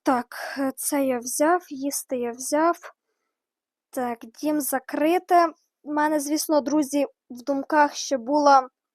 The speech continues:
одна така новина. Верніше, не новина,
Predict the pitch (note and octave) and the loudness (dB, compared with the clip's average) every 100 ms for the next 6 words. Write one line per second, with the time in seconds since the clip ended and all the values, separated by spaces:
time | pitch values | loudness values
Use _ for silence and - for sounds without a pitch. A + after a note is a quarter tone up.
0 | _ _ _ _ _ _ _ - - - | _ _ _ _ _ _ _ -20 -10 -8
1 | A#3+ C4 C4+ C#4 - C#4 C4 B3 C4 C4+ | -4 -2 -2 -2 -6 -6 -4 -6 -6 0
2 | D4+ E4+ D#4+ _ _ _ _ _ _ C4 | 2 2 -2 _ _ _ _ _ _ -10
3 | B3 C4 - C4 C4 B3+ B3+ C#4 C#4 | -8 -8 -8 -6 -4 -2 0 4 4